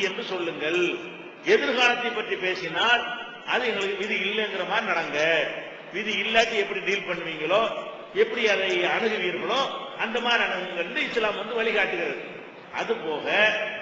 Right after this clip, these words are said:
இந்த விதின்னு பார்த்தாலே முரண்பாடு மாதிரி இருக்குதுல்ல, இதை ஏன் செஞ்சோன்னு அல்லாஹ் காரணம் சொல்றான் குர்ஆன்லயே. இந்த விதின்னு ஒண்ணை ஏன் ஏற்படுத்தியிருக்கிறேன் தெரியுமா? அதை நம்புறதுல உனக்கு நன்மை இருக்கிறது. மனிதனை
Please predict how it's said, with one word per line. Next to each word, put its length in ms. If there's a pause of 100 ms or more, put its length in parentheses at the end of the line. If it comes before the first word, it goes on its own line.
(200)
இந்த 180
விதின்னு 460
பார்த்தாலே 400
முரண்பாடு 560
மாதிரி 260
இருக்குதுல்ல, 400 (680)
இதை 180 (160)
ஏன் 260
செஞ்சோன்னு 560
அல்லாஹ் 280
காரணம் 400
சொல்றான் 280 (260)
குர்ஆன்லயே. 680 (500)
இந்த 240
விதின்னு 440
ஒண்ணை 260
ஏன் 280
ஏற்படுத்தியிருக்கிறேன் 760
தெரியுமா? 340 (840)
அதை 260
நம்புறதுல 640
உனக்கு 280
நன்மை 320
இருக்கிறது. 500 (1000)
மனிதனை 600